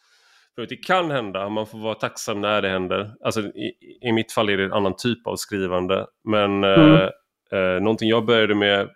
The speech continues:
Speaker 1: på grund av exakt det du, jag vet inte om vi är exakt likadana, men jag har också varit väldigt flummig i att jag liksom
Speaker 2: Mm.
Speaker 1: spacear iväg och svårt att fokusera, sätta mig ner och verkligen göra saker så här,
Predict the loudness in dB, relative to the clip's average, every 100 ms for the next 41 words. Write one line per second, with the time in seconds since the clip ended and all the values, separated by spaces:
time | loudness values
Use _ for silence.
0 | _ -20 -12 -4 0 0 -2 -4 -10 -6
1 | -4 -4 _ _ _ _ 0 2 0 -2
2 | 0 0 2 0 0 2 0 0 -2 -2
3 | 0 2 4 2 0 -2 0 0 0 -4
4 | -2 0 0 2 0 -2 -8 -4 -2 0
5 | 0 0 0 0 6 6 4 0 -4 -2
6 | 0 0 0 2 0 -2 -6 -6 -8 -18
7 | -10 -4 0 0 0 -4 -2 -2 0 0
8 | 0 -2 -2 0 4 4 2 0 -4 -6
9 | -8 -6